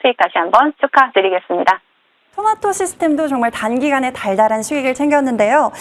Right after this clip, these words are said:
Speaker 2: 이제 시세를, 시세를 다시 한번 시작하는 종목이다. 어, 팔천 원까지 또 목표가 바라보면서 수익 극대화 해보겠습니다.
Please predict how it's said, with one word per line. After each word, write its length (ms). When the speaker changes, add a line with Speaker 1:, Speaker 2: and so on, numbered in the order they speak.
Speaker 2:
이제 380
시세를, 540
시세를 680
다시 240
한번 220
시작하는 680
종목이다. 680
어, 120
팔천 440
원까지 680
또 180
목표가 380
바라보면서 560
수익 240
극대화 380
해보겠습니다. 840